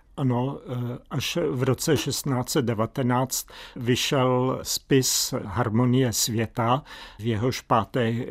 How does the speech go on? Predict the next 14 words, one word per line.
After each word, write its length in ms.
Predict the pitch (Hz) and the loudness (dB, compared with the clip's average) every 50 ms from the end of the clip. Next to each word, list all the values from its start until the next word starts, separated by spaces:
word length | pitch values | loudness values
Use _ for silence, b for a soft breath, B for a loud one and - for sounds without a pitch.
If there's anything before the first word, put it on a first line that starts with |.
| 139 120 | -8 -10
knize 460 | - - - 131 123 110 101 120 117 110 | -10 -4 0 0 2 2 4 2 2 2
Kepler 760 | - - 127 - - 131 120 117 117 110 113 110 - - - _ - | 0 -4 -6 -4 -4 -2 0 0 0 0 0 -2 -4 -6 -10 _ -4
právě 540 | - 110 101 101 101 113 120 110 110 110 - - 131 | -2 0 0 0 0 0 0 0 -2 -4 -6 -8 -8
formuluje 600 | - - 170 151 147 135 143 147 139 139 135 123 | 0 4 4 4 4 2 0 0 2 0 0 -2
tento 420 | - - 131 123 120 - - 123 | -2 -4 -2 -2 -2 -2 -4 -6
svůj 340 | - - - 117 123 123 - - | -6 -6 -4 -4 -4 -4 -4 -4
objev, 380 | - 117 107 127 123 120 - - | -6 -4 -2 0 0 -2 -4 -8
eh, 340 | - - - - - - 131 131 135 | -16 -18 -18 -12 -6 -2 -2 -2 0
zdůvodňuje 840 | 135 120 110 113 110 110 104 104 120 120 104 110 123 123 123 127 117 | -2 -2 -4 -2 -2 -2 0 0 0 -2 0 2 2 4 4 2 2
ho 380 | 104 117 131 131 - - - - | 2 2 2 2 0 0 0 0
a 260 | 120 127 127 - - | 0 0 0 -2 -4
uvádí 560 | 143 120 131 123 117 120 117 113 120 123 127 - - - | 0 2 2 2 2 2 -2 -2 -2 -2 -2 -2 -2 -4
i 80 | 127 | -6
podrobnosti, 1000 | - - - 127 101 107 110 127 117 117 117 120 113 - - - - 135 131 | -6 -6 -6 -6 -4 -2 -2 -2 0 2 2 2 2 0 -4 0 0 0 0